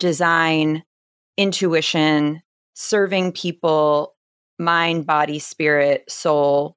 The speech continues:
creative force, and so on. I also think it's really important, you're not asking me this, but I also think it's so important when you first start working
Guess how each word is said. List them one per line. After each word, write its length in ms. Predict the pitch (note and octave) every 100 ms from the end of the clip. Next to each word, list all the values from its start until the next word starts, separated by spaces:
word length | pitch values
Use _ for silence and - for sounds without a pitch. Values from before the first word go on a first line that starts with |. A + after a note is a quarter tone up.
| _
creative 560 | - E3+ D3+ D3 C#3 C3+
force, 640 | D3+ C#3+ C#3+ C#3+ - - - - - _ _ _ -
and 440 | F3 E3 D#3 D3+ _
so 300 | - - D3+
on. 380 | D3 - - - - _ -
I 120 | G#3 -
also 300 | B3+ C#4+ C4+
think 160 | B3
it's 180 | G#3 -
really 340 | E3 E3 E3
important, 840 | E3 D#3 - D3 D3+ D3+ D3 C#3+ - _ _ _ _ -
you're 140 | D#3+
not 160 | D#3 -
asking 380 | C#3+ - D3+ C#3+
me 240 | D3 C#3+ -
this, 340 | C#3 D3 C#3 -
but 260 | E3+ D#3 -
I 140 | F#3+ -
also 340 | G3+ G#3 C#4+
think 180 | C#4 C#4
it's 180 | C4+ -
so 400 | - - F3 F3
important 640 | D#3+ - D3+ D#3+ D3+ D3
when 240 | D#3 D3+ D3+
you 220 | D3+ D3
first 380 | - D3+ D3+ -
start 280 | D#3+ D3+
working 680 | C#3 D3 - G#3 A3 A#3+ B3